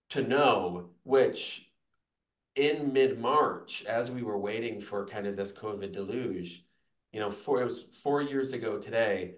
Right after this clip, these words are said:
that I tweeted, um, what I write, "Finally home after thirteen hours in the E R. Today, ninety percent of my patients were confirmed or likely covid.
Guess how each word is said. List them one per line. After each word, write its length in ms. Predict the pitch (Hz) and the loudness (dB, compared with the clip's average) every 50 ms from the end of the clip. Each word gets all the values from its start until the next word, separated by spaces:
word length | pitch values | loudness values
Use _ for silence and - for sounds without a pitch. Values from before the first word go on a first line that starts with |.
| - _ _ _ _ - | -20 _ _ _ _ -4
that 340 | 104 104 98 95 95 95 - | 0 2 2 2 2 0 0
I 240 | 98 101 101 98 98 | 0 0 0 0 -2
tweeted, 560 | 98 - 117 107 101 101 95 92 90 90 90 - - | -6 -6 -8 -4 -2 -2 -2 -2 -4 -8 -10 -8 -4
um, 520 | 101 98 92 92 90 87 87 87 90 87 87 - - _ _ _ _ _ _ _ _ _ _ _ - | -2 0 0 0 0 -2 -4 -6 -8 -8 -10 -14 -20 _ _ _ _ _ _ _ _ _ _ _ -10
what 120 | 104 101 | -6 -4
I 80 | 98 95 | -2 -2
write, 300 | 95 95 92 90 - - | -2 -2 -4 -6 -10 -4
"Finally 380 | - 135 139 147 147 151 139 | 0 2 2 2 2 2 0
home 240 | 127 127 120 117 98 | 2 2 0 0 0
after 200 | 104 107 104 123 | -2 -2 -4 -6
thirteen 320 | 113 - 123 110 - - 107 | -6 -6 -6 -6 -4 -4 -2
hours 260 | 101 101 98 98 98 | -2 -2 -2 -4 -6
in 60 | 101 | -8
the 140 | 98 92 98 | -8 -6 -4
E 80 | 101 | -4
R. 140 | 95 92 92 | -4 -4 -6
Today, 260 | 90 - 113 104 101 | -8 -8 -6 -4 -4
ninety 340 | 104 104 104 101 104 104 104 | -2 -2 -2 -2 -2 -4 -8
percent 240 | 98 - - 107 101 | -12 -12 -8 -8 -6
of 60 | 98 | -6
my 120 | 98 92 92 | -6 -6 -8
patients 480 | 90 101 98 90 - 98 95 92 - | -8 -10 -10 -10 -10 -10 -12 -10 -8
were 120 | - 101 95 | -8 -8 -8
confirmed 460 | - 98 95 90 - 101 95 92 95 | -10 -12 -14 -10 -8 -8 -6 -6 -8
or 80 | 95 | -8
likely 320 | 92 92 90 87 - 90 90 | -8 -8 -10 -12 -14 -16 -10
covid. 480 | - 123 123 117 113 113 104 98 - | -4 -4 -4 -2 -2 -4 -6 -6 -8